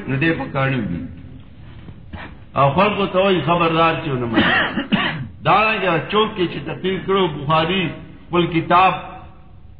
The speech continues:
تاریخ البخاري جلد دویم واقعه د منیب کې لیکل دی۔ منیب وایي،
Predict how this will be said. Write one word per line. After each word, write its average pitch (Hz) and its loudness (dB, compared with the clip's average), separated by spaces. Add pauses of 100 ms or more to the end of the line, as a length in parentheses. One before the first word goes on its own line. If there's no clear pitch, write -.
(360)
تاریخ 170 4
البخاري 170 2 (140)
جلد 160 2
دویم 170 2 (420)
واقعه 147 4
د 156 2
منیب 151 4
کې 139 0
لیکل 110 -4
دی۔ 104 0
منیب 165 4
وایي، 185 4